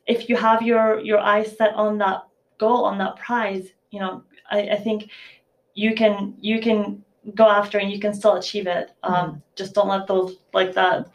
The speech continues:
Speaker 1: those little extra things kind of get in the way.
Speaker 2: Yeah, yeah, for sure.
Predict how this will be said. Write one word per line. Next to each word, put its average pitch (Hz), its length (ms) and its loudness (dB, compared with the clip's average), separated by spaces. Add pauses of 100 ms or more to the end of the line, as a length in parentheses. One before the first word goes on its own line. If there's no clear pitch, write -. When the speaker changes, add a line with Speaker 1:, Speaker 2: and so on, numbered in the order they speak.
(140)
Speaker 1:
those 220 220 6
little 208 180 8
extra 214 300 0
things 190 340 -4
kind 196 200 -4
of 180 120 -2
get 196 120 0
in 185 100 -4
the 180 100 -4
way. 180 380 -2
Speaker 2:
Yeah, 156 400 0
yeah, 151 260 2
for 156 160 -6
sure. - 260 -2